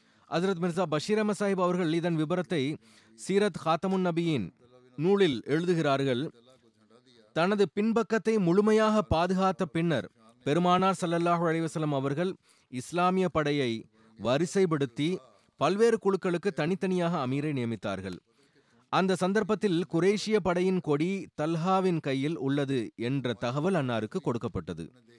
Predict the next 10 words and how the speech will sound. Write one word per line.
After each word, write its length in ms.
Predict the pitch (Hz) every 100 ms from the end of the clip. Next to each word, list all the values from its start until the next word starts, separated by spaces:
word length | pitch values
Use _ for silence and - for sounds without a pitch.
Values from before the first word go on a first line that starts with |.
| _ _ _ _ 131
தல்ஹா 480 | 160 185 151 123 147 _ _ _ _
குறைஷிகளின் 680 | 147 185 202 208 196 202 196
முன்னோரான 840 | 131 156 190 202 175 160 165 190 135 - - _ 139
குஸ்ஸி 440 | 180 - 214 220
பின் 260 | 196 202 190 -
கிலாப் 460 | 160 170 175 135 104 - _ - -
அவர்களால் 500 | 123 160 170 170 175
உருவாக்கப்பட்ட 680 | 151 160 180 185 165 165 151
அமைப்பின் 420 | 135 160 160 147
கீழ் 280 | 131 151